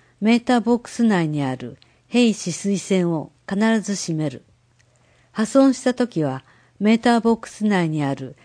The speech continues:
閉止水栓を閉め、破損箇所に布かテープを巻いて応急処置をし、指定給水装置工事事業者に修理を依頼してください。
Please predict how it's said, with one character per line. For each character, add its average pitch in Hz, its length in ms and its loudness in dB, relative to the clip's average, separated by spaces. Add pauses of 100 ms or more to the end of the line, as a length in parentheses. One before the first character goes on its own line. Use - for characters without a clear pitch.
閉 247 220 4
止 - 200 -6
水 202 260 -4
栓 202 300 0
を 190 60 2
閉 185 200 -4
め、 139 220 -6 (560)
破 208 200 -6
損 240 280 2
箇 233 140 -4
所 175 160 -4
に 139 240 -6 (260)
布 220 300 2
か 240 160 -4
テ 254 220 4
ー 240 40 0
プ 180 180 2
を 160 60 2
巻 156 220 -2
い - 20 -6
て 147 300 -8 (100)
応 208 180 -2
急 240 220 2
処 240 140 -2
置 175 180 -4
を 143 120 -2
し、 - 280 -16 (320)
指 240 440 0
定 - 20 -
給 240 240 0
水 214 300 -2
装 196 200 -2
置 147 380 -6 (180)
工 247 240 4
事 220 200 0
事 208 180 -2
業 220 180 4
者 160 200 -4
に 143 220 -8 (240)
修 254 300 0
理 180 160 2
を 143 220 -2
依 185 100 -8
頼 175 200 0
し 170 60 -12
て 160 140 -6
く 147 100 -12
だ 139 120 -8
さ - 180 -10
い。 - 80 -16